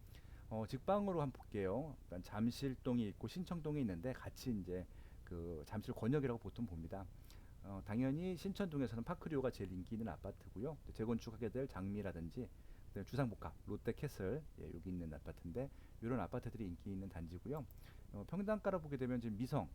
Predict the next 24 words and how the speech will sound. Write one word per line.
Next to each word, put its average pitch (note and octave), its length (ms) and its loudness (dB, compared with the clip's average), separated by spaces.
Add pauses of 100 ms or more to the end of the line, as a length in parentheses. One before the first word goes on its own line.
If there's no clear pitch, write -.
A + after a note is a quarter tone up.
지금 A2 180 0
이주를 B2+ 240 0
하고 B2 120 2
있는 G#2 360 2
재건축 G2+ 340 -4
때문에 F2+ 240 2
이주하고 G2 300 0
있는 F#2+ 100 0
미성이 B2+ 220 4
제일 A2+ 160 0
비싸고요. F#2 640 0 (380)
뭐 F#2+ 140 -2
진주, C#3 580 2
크로바, C3+ 480 0 (300)
장미 G2+ 300 0
이 F2+ 80 -4
차 A#2 360 0
다 G2+ 160 -2
재건축을 A#2 540 2
앞두고 G#2+ 260 -2
있는 F#2+ 160 0
아파트들이고요. G#2 840 -4 (540)
어, G#2 260 -2
지금 D#3+ 420 4